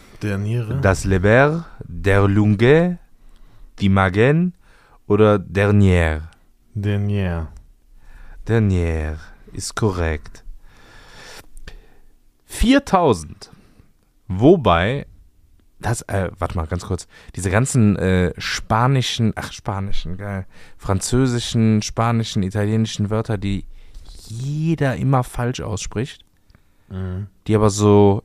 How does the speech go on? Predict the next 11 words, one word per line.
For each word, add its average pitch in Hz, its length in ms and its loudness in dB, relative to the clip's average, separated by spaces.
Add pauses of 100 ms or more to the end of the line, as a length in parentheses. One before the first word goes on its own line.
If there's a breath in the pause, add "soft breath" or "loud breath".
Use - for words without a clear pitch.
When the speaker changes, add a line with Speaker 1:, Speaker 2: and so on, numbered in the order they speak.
Speaker 2:
im 104 180 2
normalen 110 480 2
Sprachgebrauch 98 920 -6
mittlerweile 101 460 -2
drin 107 300 -2
sind, 92 240 -2
ne? 110 180 -2 (1600 soft breath)
Speaker 1:
Sag - 220 -4
mal 107 220 -2
eins. 95 160 4
Speaker 2:
Äh, 92 180 2